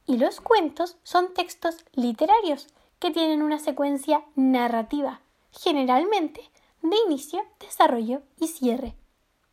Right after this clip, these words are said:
Ahora tenemos una página del libro El día que los crayones renunciaron,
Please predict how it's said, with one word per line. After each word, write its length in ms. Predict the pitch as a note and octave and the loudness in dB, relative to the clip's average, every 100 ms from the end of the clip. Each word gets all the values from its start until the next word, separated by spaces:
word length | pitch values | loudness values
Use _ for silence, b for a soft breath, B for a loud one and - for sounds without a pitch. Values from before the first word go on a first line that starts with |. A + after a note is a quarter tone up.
| _ _ _ _ _ _ _ _ _ _ _ _ _ _ E4 | _ _ _ _ _ _ _ _ _ _ _ _ _ _ 6
Ahora 460 | E4 B3 C4+ F#4+ _ _ | 6 6 0 0 _ _
tenemos 400 | - C4+ F4+ A#4+ | 2 2 2 -2
una 180 | A4 F#4 | 2 2
página 360 | D#4+ D#4+ F#4+ F4 | 2 -2 -2 0
del 140 | C4 | 0
libro 340 | A#3 A#3 D4 G4+ _ - | -2 -2 -4 -6 _ 2
El 180 | D4+ B3 | 2 2
día 240 | A#3+ C#4+ | 2 2
que 120 | G4 | 2
los 100 | G#4 | -2
crayones 460 | G#4 C4 A#3+ A#3 B3+ | 2 0 0 -2 -2
renunciaron, 680 | C#4+ D#4 D#4+ G#4 A#4 C4+ | -2 -4 -2 -4 -2 -8